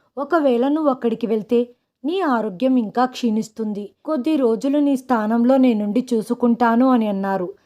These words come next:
ఆయన మనసులో ఉండే కుట్ర కుతంత్రాన్ని నేను గుర్తించలేక సరే అన్నాను. కొంతకాలం గడిచింది. అన్నయ్య హాస్పిటల్ వెళ్ళి ఏమేం చేస్తున్నారో నాకు ఎటువంటి సమాచారం లేదు. నా ఆరోగ్యం కొంత కుదుటపడిన తర్వాత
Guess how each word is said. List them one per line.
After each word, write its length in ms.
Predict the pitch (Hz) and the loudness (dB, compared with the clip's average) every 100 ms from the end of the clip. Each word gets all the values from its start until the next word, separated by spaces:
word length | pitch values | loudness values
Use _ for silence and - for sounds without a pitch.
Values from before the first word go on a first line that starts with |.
| _ _ - | _ _ -8
ఆయన 220 | 339 370 | -4 -2
మనసులో 480 | 294 226 202 262 277 | 0 -2 -2 0 2
ఉండే 300 | 254 220 247 | 2 2 0
కుట్ర 460 | 247 196 - 226 247 | 0 -8 -8 -4 -4
కుతంత్రాన్ని 840 | 240 226 220 220 233 233 220 214 | -4 -2 -2 0 0 2 0 0
నేను 260 | 226 240 220 | 2 2 2
గుర్తించలేక 960 | 190 - 220 220 247 233 226 233 208 196 _ _ _ | -4 -8 -6 -4 -2 -2 -4 -4 -6 -6 _ _ _
సరే 280 | - 277 311 | -2 0 2
అన్నాను. 500 | 294 226 220 202 196 - - | 0 0 -2 -6 -10 -14 -8
కొంతకాలం 640 | 311 311 302 240 214 240 220 | -6 -4 -4 -2 -2 -2 -2
గడిచింది. 560 | 208 - 220 208 196 - _ _ _ - | -6 -6 -4 -4 -6 -10 _ _ _ -6
అన్నయ్య 340 | 302 370 381 | -4 -2 -2
హాస్పిటల్ 640 | 294 220 - - 233 277 247 | -2 -2 -6 -10 -4 -2 2
వెళ్ళి 420 | 247 233 226 226 - | 2 0 -4 -8 -4
ఏమేం 360 | 226 240 311 277 | 0 0 0 -2
చేస్తున్నారో 640 | 262 254 254 247 240 240 | -4 -2 2 4 4 2
నాకు 300 | 262 247 240 | 2 2 -2
ఎటువంటి 400 | 190 196 226 226 | -8 -6 -4 -4
సమాచారం 680 | 233 226 208 220 233 226 247 | -4 -2 -4 -2 -2 2 2
లేదు. 360 | 233 208 190 180 _ _ _ _ - | 2 0 -4 -8 _ _ _ _ -6
నా 100 | 330 | -2
ఆరోగ్యం 540 | 330 233 220 202 277 | -2 -2 -4 -2 -2
కొంత 280 | 285 262 214 | -2 -2 -2
కుదుటపడిన 680 | 254 220 185 247 240 220 233 | -4 -4 -4 -2 0 0 0
తర్వాత 640 | 240 202 190 214 214 202 | 0 -2 0 -2 -2 -6